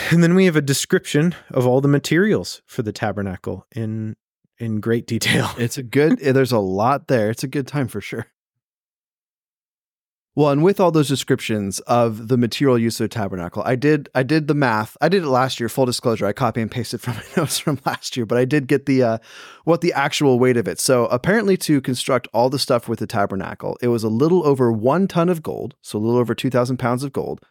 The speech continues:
Speaker 1: Wow.
Speaker 2: Uh, over seven hundred and fifty pounds of silver and over five thousand pounds of bronze, which as you're,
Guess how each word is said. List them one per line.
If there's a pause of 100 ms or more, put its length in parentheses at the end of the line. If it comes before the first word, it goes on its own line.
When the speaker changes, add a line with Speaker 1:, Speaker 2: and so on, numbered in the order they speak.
Speaker 1:
Wow.
Speaker 2:
Uh,
over
seven
hundred
and
fifty
pounds
of
silver
and
over
five
thousand
pounds
of
bronze,
which
as
you're,